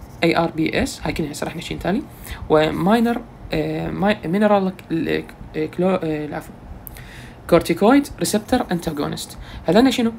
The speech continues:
يخلن الكلية يقول لها: "رجع البوتاسيوم". يعني بدال ما تنطرد هيك، يقول لها: "لا، رجعي". تمام؟ كلها رجعي. فممكن يسبب لك هايبركاليميا. بعد عندنا هايبوناتريميا. هايبوناتريميا يعني شنو؟ هايبو قلت لك قليل، ونتري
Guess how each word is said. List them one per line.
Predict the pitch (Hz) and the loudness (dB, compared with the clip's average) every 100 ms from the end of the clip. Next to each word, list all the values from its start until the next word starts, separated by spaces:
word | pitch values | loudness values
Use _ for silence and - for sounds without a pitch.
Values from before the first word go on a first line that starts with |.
| - - - - | -10 -16 -16 -10
يخلن | 170 165 208 240 220 | -6 0 2 4 4
الكلية | 196 240 277 285 | 2 4 4 4
يقول | 185 | 2
لها: | 202 202 214 | 2 4 4
"رجع | 208 175 160 | 4 2 0
البوتاسيوم". | 147 147 143 160 - 156 139 - - | -2 -4 -6 -10 -8 -8 -10 -12 -8
يعني | 151 143 | -4 -2
بدال | 156 202 | 2 4
ما | 208 202 | 4 2
تنطرد | - - 165 156 175 | -2 -4 2 4 4
هيك، | 185 | 0
يقول | - 143 143 | -4 -2 0
لها: | |
"لا، | 143 - | 0 -2
رجعي". | 156 - 170 131 - - - | -6 -4 -4 -6 -8 -8 -4
تمام؟ | 165 294 - - - - | -4 -4 -8 -16 -16 -6
كلها | 151 175 | 0 2
رجعي. | 147 156 - - - - - - - | 0 -4 -10 -16 -18 -18 -18 -18 -6
فممكن | - 147 143 160 156 | 0 0 0 -6 -6
يسبب | - - 160 | -8 -8 -8
لك | 185 - | -8 -4
هايبركاليميا. | 190 - 170 190 - - - - - - | -4 -4 -8 -10 -10 -14 -18 -14 -14 -6
بعد | - - - - - - | -4 -4 -10 -20 0 2
عندنا | 254 233 247 | 2 2 2
هايبوناتريميا. | 302 294 - 226 233 - 165 - 180 185 185 - - - | 0 0 0 2 2 -2 -2 -4 -6 -4 -8 -10 -18 -8
هايبوناتريميا | - 330 359 247 - 175 156 | 0 2 2 0 0 0 0
يعني | 151 165 | -2 -4
شنو؟ | - 175 | -6 0
هايبو | 262 269 | 4 4
قلت | 277 - - | 4 0 -6
لك | - - | -6 0
قليل، | 151 143 160 - - - - | 0 0 -4 -10 -18 -18 -4
ونتري | 156 147 - - 208 220 233 | 2 2 2 -2 -2 0 -2